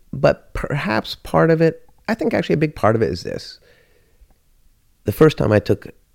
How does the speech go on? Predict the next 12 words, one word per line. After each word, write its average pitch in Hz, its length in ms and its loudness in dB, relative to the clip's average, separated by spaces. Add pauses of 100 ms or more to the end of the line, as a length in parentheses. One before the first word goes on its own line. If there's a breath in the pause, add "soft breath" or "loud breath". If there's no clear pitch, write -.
those 95 260 0
huge 104 320 -2
chances 95 640 -4 (200)
and 92 320 -2 (440)
this 110 240 0
started 98 380 -2
learning 95 320 2
and 92 100 2
learning 95 280 0
and 90 340 -2
learning 92 380 -2
was 98 320 0